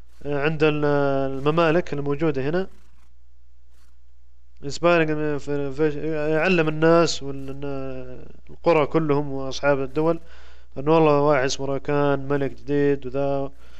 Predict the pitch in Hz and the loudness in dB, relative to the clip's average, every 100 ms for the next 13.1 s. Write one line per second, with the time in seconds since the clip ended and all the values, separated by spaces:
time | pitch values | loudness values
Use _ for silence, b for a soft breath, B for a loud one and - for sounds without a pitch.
0 | b b - - - - - - 147 147 | b b -12 -14 -14 -14 -12 -6 -2 2
1 | 185 185 156 170 165 208 185 180 170 185 | 4 4 2 2 4 4 6 4 4 2
2 | 165 175 160 143 143 139 160 165 160 185 | 4 4 4 0 -2 0 2 2 2 0
3 | 156 156 151 - 170 165 147 - 165 160 | -2 0 0 0 0 0 -2 2 4 4
4 | 135 135 135 143 143 143 131 143 156 156 | 2 -4 -4 -2 -2 -2 -2 -2 0 0
5 | 147 135 156 156 151 139 156 147 139 135 | -2 -2 -2 -2 -2 0 0 0 -2 -2
6 | 156 151 - 131 - b b b b b | -2 -2 -4 -8 -10 b b b b b
7 | - 156 151 143 143 151 143 156 151 - | 0 4 4 2 0 0 0 -2 -4 -4
8 | 135 127 135 135 127 131 - - - - | -6 -4 -4 -4 -2 -4 -4 -10 -10 -12
9 | - - - - 240 240 185 202 - 196 | -10 -12 -12 0 4 6 6 6 6 4
10 | 196 220 202 208 175 190 180 135 160 - | 4 4 6 4 6 6 4 4 0 0
11 | 160 185 170 143 127 143 139 135 131 139 | 0 4 4 4 2 0 0 -2 -2 -2
12 | 139 185 196 170 180 156 165 156 170 160 | 4 6 6 6 4 4 4 4 2 2
13 | 202 | -2